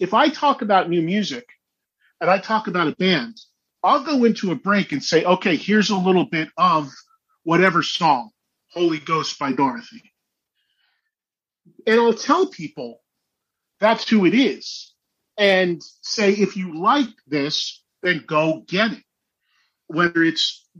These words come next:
downloading it, whether it's streaming it, whether it's buying it. Because you, you're playing to the upside there where, okay, anybody can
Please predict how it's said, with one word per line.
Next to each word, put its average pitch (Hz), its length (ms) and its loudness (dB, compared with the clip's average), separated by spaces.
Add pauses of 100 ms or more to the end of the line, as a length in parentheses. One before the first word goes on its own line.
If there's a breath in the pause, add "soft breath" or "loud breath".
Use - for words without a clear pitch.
downloading 185 600 0
it, 196 260 -8
whether 147 400 -2
it's - 560 -4
streaming 196 460 2
it, 180 240 0
whether 147 240 0
it's 147 140 -4
buying 175 520 -2
it. 110 80 -20 (1120)
Because 247 800 0 (1700)
you, 214 260 0 (180)
you're 220 140 2
playing 285 360 0
to 226 60 0
the 196 140 -2
upside 214 580 -2
there 220 180 2
where, 156 480 0
okay, 180 460 -2 (960)
anybody 208 840 0
can 160 500 -2